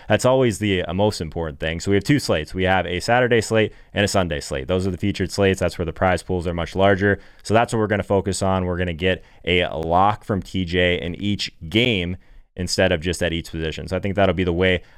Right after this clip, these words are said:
uh, that would make the most sense to go about this. T J, let's jump into game number one, Colts at Bills. I mean,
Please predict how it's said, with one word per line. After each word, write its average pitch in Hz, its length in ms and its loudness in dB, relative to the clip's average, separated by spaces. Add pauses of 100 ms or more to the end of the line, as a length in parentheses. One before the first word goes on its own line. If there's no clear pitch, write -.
uh, 82 240 2
that 78 100 0
would 82 80 -2
make 87 140 -2
the 90 80 -6
most 87 180 -2
sense 90 220 -2
to 87 80 -6
go 82 160 0
about 104 320 2
this. 123 260 2
T 135 180 2
J, 107 220 2
let's 101 160 -2
jump 127 220 0
into 113 540 2
game 107 300 2
number 101 280 2
one, 98 320 2
Colts 104 560 0
at 90 340 0
Bills. 117 420 2 (380)
I 90 80 0
mean, 82 280 -2